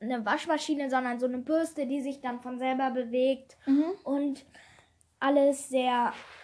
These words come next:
Speaker 1: ich finde es alles sehr schick eingerichtet und ja,
Speaker 2: Ich
Speaker 1: wie
Speaker 2: würde
Speaker 1: du
Speaker 2: da
Speaker 1: schon
Speaker 2: gerne drin
Speaker 1: sagtest.
Speaker 2: wohnen im Fuchsbau. Das ist einfach
Speaker 1: Nein,
Speaker 2: richtig
Speaker 1: okay,
Speaker 2: cool.
Speaker 1: es ist nicht schick eingerichtet, aber so ordentlich.
Speaker 2: Ja.
Speaker 1: Es ist ordentlich unordentlich.
Speaker 2: Ja, und gemütlich so. Und sie haben, glaub ich, auch noch Hühner.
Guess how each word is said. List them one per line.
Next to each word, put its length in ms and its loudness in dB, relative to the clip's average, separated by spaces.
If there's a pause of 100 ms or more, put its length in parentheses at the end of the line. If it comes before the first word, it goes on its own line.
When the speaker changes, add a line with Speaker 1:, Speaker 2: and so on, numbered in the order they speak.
Speaker 1:
ich 160 -12
finde 180 -4
es 140 -10 (100)
alles 280 2
sehr 140 -2
schick 340 -4
eingerichtet 800 0 (160)
und 300 -8 (840)
ja, 240 2
Speaker 2:
Ich 40 -2
Speaker 1:
wie 60 4
Speaker 2:
würde 140 10
Speaker 1:
du 60 4
Speaker 2:
da 100 12
Speaker 1:
schon 80 4
Speaker 2:
gerne 260 8
drin 40 8 (240)
Speaker 1:
sagtest. 60 2
Speaker 2:
wohnen 220 6
im 60 -2
Fuchsbau. 420 2
Das 80 0
ist 140 -8
einfach 220 4
Speaker 1:
Nein, 180 8
Speaker 2:
richtig 200 8
Speaker 1:
okay, 120 2
Speaker 2:
cool. 100 4
Speaker 1:
es 60 8
ist 80 4
nicht 260 4
schick 280 0
eingerichtet, 680 0 (300)
aber 300 4
so 280 4
ordentlich. 560 4
Speaker 2:
Ja. 360 8
Speaker 1:
Es 100 -4
ist 100 -10
ordentlich 580 4
unordentlich. 640 0
Speaker 2:
Ja, 200 6
und 140 2
gemütlich 520 4
so. 200 4 (260)
Und 200 4
sie 80 -2
haben, 200 -2
glaub 180 2
ich, 80 -4
auch 80 4
noch 280 2
Hühner. 460 4